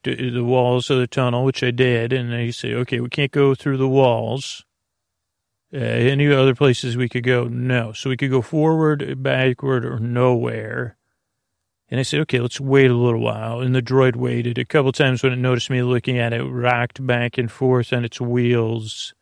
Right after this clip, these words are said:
And I said, "Okay, what else is," uh...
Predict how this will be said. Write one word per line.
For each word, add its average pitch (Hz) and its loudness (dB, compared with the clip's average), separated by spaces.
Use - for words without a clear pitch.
And 117 0
I 113 0
said, 117 -8
"Okay, 117 -8
what 139 -4
else 131 0
is," 117 -6
uh... 117 -4